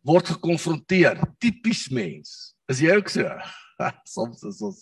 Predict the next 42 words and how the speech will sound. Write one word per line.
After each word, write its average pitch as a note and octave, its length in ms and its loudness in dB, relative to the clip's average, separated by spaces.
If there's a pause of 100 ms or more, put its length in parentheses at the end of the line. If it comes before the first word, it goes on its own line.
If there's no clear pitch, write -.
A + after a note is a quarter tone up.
so, - 140 -10 (140)
né? G3+ 180 -6 (320)
<laughs> - 380 -2
Want D3 180 2
die E3+ 140 2
lewe G#3 200 4
is E3 200 -4
druk. - 260 2 (160)
Die C3 160 -2
lewe F#3 320 4
kan F#3 160 6
jou F3 160 6 (140)
druk F3 420 4
van D#3+ 180 2
alle D#3+ 220 4 (100)
kante D#3 440 4
af. C#3 200 4 (160)
Dan C#3+ 160 2
voel F3+ 220 4
jy, - 80 6 (160)
"Jesus, - 320 0
hy D#3 100 6
is - 140 0
soos - 160 -2
'n C#3+ 100 0
spons. D3 480 2 (240)
Hy F#3+ 240 6
druk. G3+ 800 4 (420)
Ek E3+ 220 2
is - 80 -4
soos D3+ 160 2
'n D3 80 2
spons. F3 240 4 (240)
Maar G#3+ 140 6
hy G3+ 40 2 (120)
druk A3 680 4
omtrent F#3 480 4
al F#3 220 10
die F3 100 8
water D#3+ 540 4
en C#3 100 4
lewe B2+ 800 2